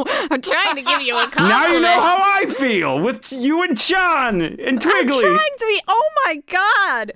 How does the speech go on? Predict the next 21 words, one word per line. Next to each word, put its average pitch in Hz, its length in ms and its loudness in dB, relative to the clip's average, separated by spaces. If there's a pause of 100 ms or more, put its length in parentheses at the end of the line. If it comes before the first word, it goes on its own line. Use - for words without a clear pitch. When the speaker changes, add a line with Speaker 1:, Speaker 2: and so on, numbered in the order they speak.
(240)
Speaker 1:
you're 381 140 -2
so 349 200 -2 (120)
sensitive. 320 720 -4
I'm 262 140 -2
trying, 370 360 -4
like, 277 220 -2
I'm 311 100 -4
trying 339 240 -2
to 320 60 -4
be 294 120 -6
like, 254 300 -2 (400)
yeah, 320 520 0
you 277 180 -4
go, 294 340 0
you, 254 260 -2
you 254 520 -6 (180)
get 302 220 -6
that 254 280 -4
self-improvement 233 1700 -6
and, 208 200 -10
like, 196 300 -4